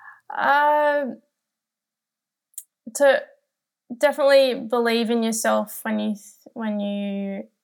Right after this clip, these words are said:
think you can't do it. Um, you know, I, my Paralympic prep was definitely one of the hardest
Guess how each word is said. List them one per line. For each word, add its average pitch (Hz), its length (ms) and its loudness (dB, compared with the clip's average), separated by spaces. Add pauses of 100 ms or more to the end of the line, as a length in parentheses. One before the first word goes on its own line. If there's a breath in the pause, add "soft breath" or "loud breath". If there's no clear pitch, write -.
(360)
think 220 140 -8
you 214 100 -4
can't 214 280 -4
do 220 140 0
it. 320 300 -2 (180)
Um, 202 520 -2 (800 soft breath)
you 226 100 -4
know, 214 100 4
I, 214 560 4 (600)
my 226 260 0
Paralympic 226 760 0
prep 220 400 0 (540)
was 240 180 0
definitely 233 420 2
one 226 180 2
of 220 80 2
the 214 100 6
hardest 214 760 0